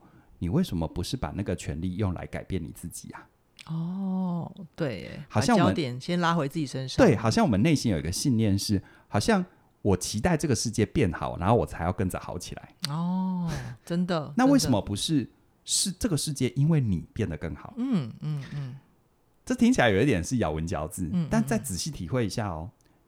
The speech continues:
Speaker 1: 你要让这个世界，你要这个世界变得好，你才要好，
Speaker 2: 嗯。
Speaker 1: 这是第一种思维。第二种思维是，那为什么不是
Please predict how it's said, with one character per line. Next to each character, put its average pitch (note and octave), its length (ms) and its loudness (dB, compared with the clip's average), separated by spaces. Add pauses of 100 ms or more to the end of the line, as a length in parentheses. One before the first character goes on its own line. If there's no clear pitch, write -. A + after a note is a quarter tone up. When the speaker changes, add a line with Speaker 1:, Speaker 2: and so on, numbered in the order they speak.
Speaker 1:
你 F#2 80 -4
要 A2+ 120 0
让 E3+ 160 2
这 D3+ 120 -2
个 C3 80 0
世 A#2+ 180 -4
界， A2 220 -6 (280)
你 G2 120 0
要 C#3 120 2
这 F3 140 0
个 B2+ 80 2
世 A#2 160 -2
界 A2+ 140 -2
变 A2 200 -2
得 D2+ 80 -6
好， - 280 -12
你 F#2 100 -4
才 - 180 -8
要 F2+ 100 -2
好， - 300 -10 (100)
Speaker 2:
嗯。 F3 100 -6
Speaker 1:
这 A2 80 0
是 G2+ 100 -6
第 G#2 140 -4
一 F#2 40 -4
种 - 160 -8
思 - 260 -10
维。 - 220 -12 (240)
第 F3+ 120 4
二 E3+ 40 4
种 E2+ 140 -2
思 G#2 180 -6
维 D2+ 160 -4
是， E2+ 240 -6 (280)
那 D3+ 140 -2
为 D3 140 2
什 A2 140 -4
么 D#2 120 -4
不 D#2 140 -10
是 F2+ 320 -8